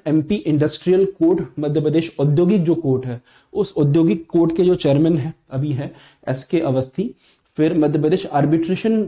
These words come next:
ट्रिब्यूनल है, है ना, एमपी आर्बिट्रेशन या मध्य प्रदेश मध्यस्थता, अ, जो प्राधिकरण है उसके चेयरमैन हैं जस्टिस एमके मुदगल, ठीक है। इनका मेन काम होता है, इंडस्ट्रियल कोर्ट का होता है कि जो भी इंडस्ट्रियल इश्यूज हैं,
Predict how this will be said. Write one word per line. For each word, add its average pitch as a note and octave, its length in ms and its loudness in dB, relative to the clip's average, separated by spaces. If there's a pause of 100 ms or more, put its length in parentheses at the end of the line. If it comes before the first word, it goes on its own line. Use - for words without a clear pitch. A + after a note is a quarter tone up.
(140)
ट्रिब्यूनल F3+ 400 0
है, A#2+ 140 -4
है A#2+ 160 -8
ना, G3+ 160 -6
एमपी D#3+ 420 -2 (240)
आर्बिट्रेशन C#3+ 540 0
या B3 60 -2
मध्य D#3 260 0
प्रदेश D#3+ 320 0
मध्यस्थता, D3 800 0
अ, C3+ 640 -2
जो C#3+ 120 -2
प्राधिकरण C#3 520 0
है B2 220 -4 (300)
उसके D3 260 -2
चेयरमैन D#3 400 -2
हैं E3+ 220 -8 (120)
जस्टिस C#3+ 460 -6
एमके C#3 260 2
मुदगल, D3 380 -2 (420)
ठीक - 140 -2
है। C#3 100 -2
इनका E3 240 2
मेन E3 200 2
काम D#3+ 200 0
होता C#3 240 -4
है, - 60 -6
इंडस्ट्रियल E3+ 400 0
कोर्ट E3+ 200 2
का E3 80 -2
होता D3 160 -4
है F3+ 40 -4
कि F#3+ 60 -2
जो F#3+ 60 4
भी G3 80 2
इंडस्ट्रियल D#3+ 480 0
इश्यूज D#3 360 0
हैं, B2 140 -8